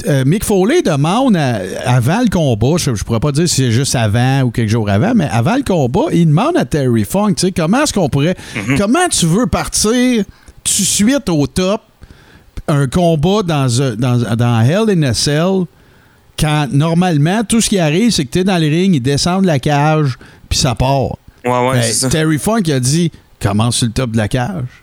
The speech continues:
Speaker 1: Et c'est comme ça, c'est ça qui a fait. C'est Terry Funk, quand il a glissé ça à l'oreille, qui a fait que
Speaker 2: Ouais, ouais.
Speaker 1: Ter-, que, que Foley a commencé à monter.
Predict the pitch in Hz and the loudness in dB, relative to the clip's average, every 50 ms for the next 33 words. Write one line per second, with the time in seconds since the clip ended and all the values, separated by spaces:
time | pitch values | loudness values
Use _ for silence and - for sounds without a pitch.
0 | _ _ _ _ _ _ _ _ _ _ - 143 143 131 - 202 151 208 202 185 | _ _ _ _ _ _ _ _ _ _ -4 -2 0 0 0 -2 -2 -2 -2 0
1 | 175 - - 233 175 165 - - 185 160 - - - 294 339 - - 185 156 123 | 0 0 0 -2 -2 -2 0 0 -2 -2 0 0 0 0 0 0 0 -2 -2 -2
2 | - 170 139 - 165 - 214 240 254 240 196 139 - 254 320 285 240 202 151 - | -2 -2 -2 -2 -2 -2 0 0 0 2 0 0 0 0 0 0 0 -2 -2 0
3 | 165 156 160 165 151 135 135 127 - - 170 139 - 202 214 233 247 233 190 143 | 0 2 2 2 0 -2 -2 -4 -2 -2 -2 -2 0 0 2 2 2 2 0 0
4 | 143 139 127 131 165 214 262 269 - - 139 - - 233 247 - 220 - 110 139 | 0 0 0 0 0 0 0 -2 -2 -4 -4 -2 -2 -2 -2 0 -2 0 0 0
5 | 165 147 120 - 151 139 127 117 110 - 139 127 117 104 - 147 123 120 143 180 | 0 -2 -2 -2 -2 -2 0 -2 -2 -2 -2 -2 -2 -2 0 0 2 2 2 2
6 | 185 143 113 110 110 - 127 120 120 113 110 104 101 - - 120 113 113 113 113 | 2 0 0 0 0 0 0 0 0 0 0 -2 -4 -4 -2 -2 0 2 2 2
7 | 110 104 98 - 185 294 311 | 2 2 0 0 -2 -2 -4